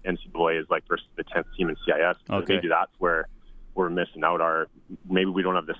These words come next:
Speaker 1: same breadth of competition in our league, which is, uh, uh, definitely an issue in terms of developing our, the top athletes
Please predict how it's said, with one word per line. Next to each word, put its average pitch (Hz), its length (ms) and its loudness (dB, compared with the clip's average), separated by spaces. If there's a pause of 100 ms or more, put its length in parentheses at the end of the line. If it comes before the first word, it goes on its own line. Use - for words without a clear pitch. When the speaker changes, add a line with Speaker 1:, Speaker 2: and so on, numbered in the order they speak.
Speaker 1:
same 87 220 0
breadth 80 380 0 (640)
of - 140 0
competition 92 600 0
in 92 180 0
our 82 220 2
league, 90 320 -2
which 90 240 0
is, 80 200 -4 (500)
uh, 98 200 4
uh, 82 220 2 (240)
definitely 113 300 2
an 104 120 -2
issue 98 300 0
in 90 80 -4
terms 92 220 -4
of 82 80 -14
developing 85 520 0
our, 76 420 0
the 82 80 -10 (120)
top - 160 2
athletes 78 340 -2